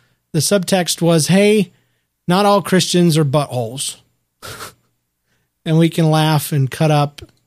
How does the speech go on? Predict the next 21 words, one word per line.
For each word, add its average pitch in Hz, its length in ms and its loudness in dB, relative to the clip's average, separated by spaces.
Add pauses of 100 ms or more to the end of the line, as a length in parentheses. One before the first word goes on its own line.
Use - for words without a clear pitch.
(680)
and 143 140 -2
even 147 240 2
be 139 180 2
inappropriate, 143 720 0 (200)
even 262 240 2
offensive. 151 800 0 (240)
And, 139 400 -2
uh, 135 300 0 (120)
and 135 140 -4
it's 135 200 -6
okay. 120 500 -6 (1500)
It's 135 220 -6
okay 156 680 0 (460)
to 139 460 0
be 151 420 2
who 143 160 0
God 143 280 2
made 143 220 2
you 135 100 -2
to 135 60 0
be 127 460 -2